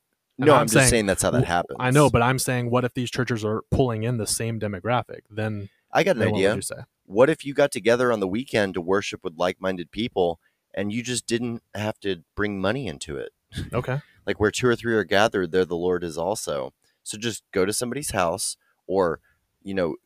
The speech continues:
Speaker 2: commonly pool funds to rent a building to host your ceremony, your ritual, and go perform your ritual and go home. But, like, why do we need to circulate cash here and then circulate cash up to the big boss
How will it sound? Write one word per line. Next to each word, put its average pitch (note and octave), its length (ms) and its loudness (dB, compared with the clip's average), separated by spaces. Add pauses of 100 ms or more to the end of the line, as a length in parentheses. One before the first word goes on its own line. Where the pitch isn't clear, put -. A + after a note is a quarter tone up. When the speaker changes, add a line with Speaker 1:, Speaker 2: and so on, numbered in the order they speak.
Speaker 2:
commonly G#2 560 -2
pool F#2+ 340 -6
funds F2+ 520 -2
to F#2 220 -4
rent E2+ 260 -2
a A2 40 -2
building F2+ 540 2 (180)
to F#2 200 -6
host B2+ 360 2
your G#2+ 120 -2
ceremony, F2 640 -2 (240)
your G#2 160 0
ritual, F2+ 500 0 (440)
and G2+ 360 0 (140)
go A#2+ 240 6
perform A#2 480 0
your G2 100 -2
ritual E2 540 -2 (260)
and F2 140 -10
go G2 140 2
home. F#2 420 -4 (480)
But, A2 100 -2
like, G2+ 200 2 (220)
why A2 260 4
do C3+ 100 2
we A#2+ 180 -4
need A#2 220 -4
to F#2 80 -8
circulate G2 560 -4
cash E2+ 420 -2
here D3+ 400 -2 (200)
and G2 120 -8
then F#2+ 80 -6
circulate F#2 520 -4
cash F2 340 0
up F2 120 -4
to - 60 -10
the D2+ 80 -12
big A2+ 300 0
boss A2 460 2